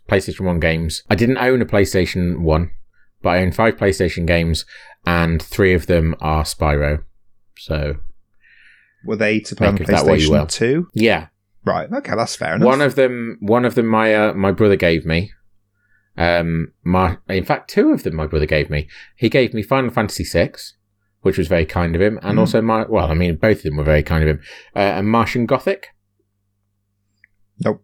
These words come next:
Speaker 1: We'll talk about it in another episode.
Speaker 2: Well, out of those five games that you had then, if the other three are Spyro and one's Final Fantasy six, I had four of those five games. What a coincidence.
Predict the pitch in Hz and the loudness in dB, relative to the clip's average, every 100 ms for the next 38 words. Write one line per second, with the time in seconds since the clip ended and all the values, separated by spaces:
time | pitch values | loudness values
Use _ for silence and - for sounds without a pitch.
0 | - - 117 - 101 95 98 95 101 90 | -8 0 0 2 -2 0 0 0 -2 -2
1 | 92 85 82 - 87 82 - - - - | 0 0 -2 -4 -4 -4 -6 -16 -8 -4
2 | 151 165 180 185 160 - 139 131 120 110 | -2 0 -2 0 -2 0 -2 0 0 0
3 | - - 110 107 113 101 95 95 110 117 | -2 0 0 2 0 -2 -4 0 0 0
4 | 120 107 - 113 95 90 92 95 98 - | 0 -2 0 0 2 2 2 2 0 0
5 | 95 92 92 95 - 85 - 101 92 - | -2 0 -4 -4 -4 -4 -2 -2 -2 -2
6 | 117 90 90 65 92 - 85 - 80 95 | 0 0 -2 -4 -4 -4 -6 -4 -4 -4
7 | - - - 95 87 - 92 - | -6 -6 -4 -4 -4 -8 -10 -12